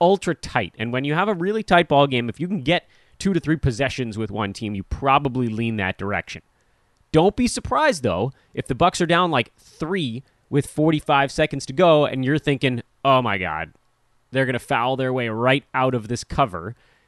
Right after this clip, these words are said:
and you're gonna need somebody to hit a three-pointer. Someone on the Bucks is gonna need to hit a three-pointer in the last thirty seconds for them to cover. They're gonna have, like, two or three shots at it.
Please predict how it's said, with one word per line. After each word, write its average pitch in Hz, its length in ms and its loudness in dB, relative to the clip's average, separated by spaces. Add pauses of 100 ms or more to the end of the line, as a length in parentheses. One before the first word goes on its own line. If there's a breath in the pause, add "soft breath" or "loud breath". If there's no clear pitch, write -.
(140)
and 160 180 2
you're 165 80 2
gonna 156 120 0
need 151 220 -2
somebody 165 280 0
to 139 80 -2
hit 127 120 -2
a 127 60 -2
three-pointer. 104 580 -6 (140)
Someone 233 200 0
on 240 80 2
the 214 60 6
Bucks 208 180 6
is 156 60 -4
gonna 156 160 -2
need 165 100 -2
to 147 80 0
hit 151 100 2
a 143 40 0
three-pointer 127 520 -2
in 107 80 -2
the 101 60 -4
last 123 260 2
thirty 135 220 2
seconds 113 400 0
for 113 140 -6
them 107 160 -2
to 101 80 -6
cover. 85 480 -6 (800)
They're 117 100 -10
gonna 123 140 2
have, 127 100 2
like, 120 160 0
two - 160 0
or 190 80 6
three 170 220 0
shots 135 360 2
at 127 200 4
it. 123 160 0